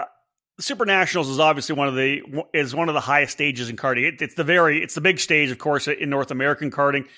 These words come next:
Uh, it's up there and, and thought of very well for drivers around the world as well.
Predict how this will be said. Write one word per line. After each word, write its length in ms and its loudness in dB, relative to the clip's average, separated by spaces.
Uh, 160 0
it's 160 -4
up 220 0
there 320 4
and, 260 0
and 160 -10
thought 300 4
of 160 0
very 180 2
well 240 2
for 140 -2
drivers 400 0
around 340 0
the 80 -4
world 400 0
as 140 -6
well. 420 0